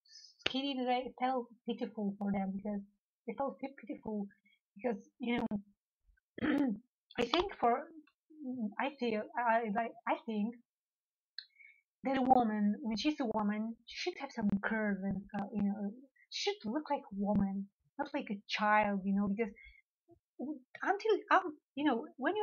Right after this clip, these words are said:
are a teenager, you can be skinny because you, you are a teenager and you're, you're just growing up and stuff. But when you are becoming a woman, you should be, like, more,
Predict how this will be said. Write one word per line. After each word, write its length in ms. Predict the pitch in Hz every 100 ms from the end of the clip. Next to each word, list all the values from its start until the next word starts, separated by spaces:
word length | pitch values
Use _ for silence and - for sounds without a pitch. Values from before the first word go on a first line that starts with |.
| 403
are 140 | 339
a 20 | 254
teenager, 460 | 262 254 262 269
you 120 | 269 254
can 140 | 262
be 100 | 202 - -
skinny 340 | 208 202 202
because 300 | 202 202 202
you, 120 | 208 202 -
you 80 | 214
are 60 | 202
a 60 |
teenager 440 | 202 208 214 208 208
and 280 | 202 202
you're, 160 | 196 196 208
you're 240 | 202 202 190
just 160 | 196
growing 300 | - 202 208
up 160 | 196 202 220
and 160 | 196 190 185 180
stuff. 260 | - - _ _ - - _ -
But 140 | 214 208 - _ -
when 180 | 214
you 80 | 226
are 140 | 403 370 -
becoming 320 | 302 339 320
a 60 | 226
woman, 640 | 208 220 208 190 214 233 _ _ _ _ _ _ _ _ _ _ _ _ _ _
you 120 | 240 302
should 280 | 370 359
be, 200 | 240 254 - -
like, 260 | 262 247 233 - -
more, 580 | 208 220 247 269 277 277